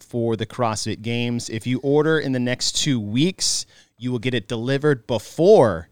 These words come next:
the CrossFit Games. And for the hats, if you guys are gonna be there in person, you can select a pickup on location,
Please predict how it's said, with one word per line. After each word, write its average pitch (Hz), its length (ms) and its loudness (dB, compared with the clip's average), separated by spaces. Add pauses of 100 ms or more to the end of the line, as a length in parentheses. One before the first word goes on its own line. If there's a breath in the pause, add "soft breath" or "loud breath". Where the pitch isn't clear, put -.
(420)
the 113 100 -8
CrossFit 107 540 -2
Games. 98 500 -6
And 147 540 0
for 143 140 -4
the 123 120 0
hats, 180 560 -2
if 123 80 -6
you 131 60 -4
guys 151 240 0
are - 20 -4
gonna 139 140 0
be 123 160 -2
there 139 120 0
in 123 60 -2
person, 165 460 -4 (320 soft breath)
you 151 160 -2
can 247 180 0
select 120 680 -2 (320)
a 110 100 -4
pickup - 480 -2
on 135 240 0
location, 110 720 -4